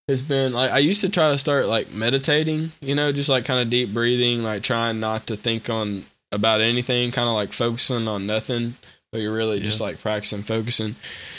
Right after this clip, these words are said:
Speaker 1: But I kinda started, like, not doing that and trying to start at, like, started to, like, meditate on thoughts and, or ideas or, like, scripture,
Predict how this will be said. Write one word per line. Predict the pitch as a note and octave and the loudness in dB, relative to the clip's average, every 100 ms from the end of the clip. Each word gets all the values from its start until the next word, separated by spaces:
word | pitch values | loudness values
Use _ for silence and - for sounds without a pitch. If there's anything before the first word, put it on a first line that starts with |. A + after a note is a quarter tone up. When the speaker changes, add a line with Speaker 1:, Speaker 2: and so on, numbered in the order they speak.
| - - | -6 2
Speaker 1:
But | C#3+ | 4
I | |
kinda | D3 F#3+ F3 | 4 4 6
started, | D#3+ D#3 D3 C3+ - - _ _ | 6 4 2 -2 -14 -20 _ _
like, | A#2+ A2+ E2 | 0 0 0
not | A#2 A#2+ B2+ A2+ | 0 2 2 2
doing | A#2 B2+ C3 | 4 4 4
that | C3 C3+ C3+ | 4 4 2
and | A2 A#2 | 0 2
trying | B2+ B2 | 4 4
to | A#2+ | 4
start | - B2 A#2 | 4 4 2
at, | G2 | 2
like, | G2+ E2+ - _ _ _ - | 0 -2 -8 _ _ _ -2
started | - A#2+ B2 A2+ - | 2 4 4 2 0
to, | A#2 | 2
like, | G#2 E2 | 0 2
meditate | A2+ B2 A#2+ B2+ A#2+ A2+ - | 4 4 6 6 6 2 -2
on | G#2+ G#2 G2 A2+ | -2 0 -2 -2
thoughts | B2 B2 C3+ C3 - - - | 4 6 6 4 2 2 2
and, | A2+ A2 G2+ G2+ | 0 0 0 -2
or | G#2 G#2+ | 0 2
ideas | A#2 A2+ A2+ A#2 A#2+ A#2+ A#2+ A2+ - | 4 2 4 6 6 6 6 4 2
or, | - A2 G#2+ G2+ | 2 -2 0 0
like, | G2 F#2+ - | 0 0 2
scripture, | - C3 A#2 - B2+ A#2+ | 4 4 2 2 2 0